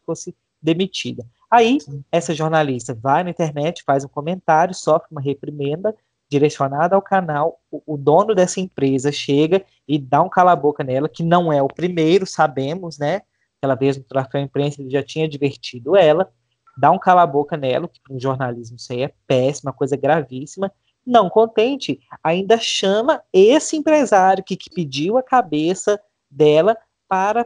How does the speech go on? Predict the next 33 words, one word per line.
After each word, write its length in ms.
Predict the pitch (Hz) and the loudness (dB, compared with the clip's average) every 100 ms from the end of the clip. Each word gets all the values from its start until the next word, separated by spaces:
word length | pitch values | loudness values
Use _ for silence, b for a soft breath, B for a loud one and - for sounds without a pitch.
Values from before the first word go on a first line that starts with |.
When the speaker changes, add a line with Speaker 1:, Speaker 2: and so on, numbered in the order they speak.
| _ - | _ -6
Speaker 1:
participar 640 | 214 - - 202 208 240 | -6 -8 -2 2 4 4
do 100 | 220 | 0
seu 220 | - 226 | -2 -2
programa 640 | 220 214 151 175 190 170 | 0 -2 0 -2 -2 -6
como 240 | - 170 170 | -6 -8 -6
uma 100 | 180 | -8
estrela 600 | - - 156 185 180 165 | -8 -2 4 4 4 0
e 40 | |
tudo 280 | 165 185 170 | -4 -8 -8
mais. 260 | 151 165 175 | -4 -4 -2
Então, 140 | - | 2
assim, 240 | 226 - 151 | 0 0 -4
tá 180 | 185 185 | -2 -2
tudo 280 | 226 214 | -4 -8
muito 260 | 214 214 - | -6 -8 -2
bagunçado 840 | 208 202 190 - 170 165 175 180 - | -2 -2 -12 -4 2 2 2 -2 -4
e 80 | 170 | -2
uma 160 | 175 | 0
bagunça, 500 | 175 175 165 180 - | 0 -2 -4 -20 -20
assim, 400 | 180 - 180 160 _ _ _ _ 151 | -20 -20 -20 -20 _ _ _ _ 2
lastimável, 840 | 160 185 202 208 175 165 175 175 | 4 4 2 -4 0 2 2 2
eu 40 | 170 | 0
digo, 240 | 170 175 - | -2 -2 0
pro 140 | 190 | 2
jornalismo, 760 | 175 196 208 208 175 190 196 208 | 4 2 2 -2 0 -2 -4 -6
que 160 | - | 0
é 60 | 208 | 0
uma 100 | 233 | 0
coisa 220 | 240 233 | -4 -4
que 100 | _ | _
tá 80 | 226 | -4
em 120 | 262 | -4
crise. 520 | - 214 202 180 170 | -10 -8 -6 -6 -10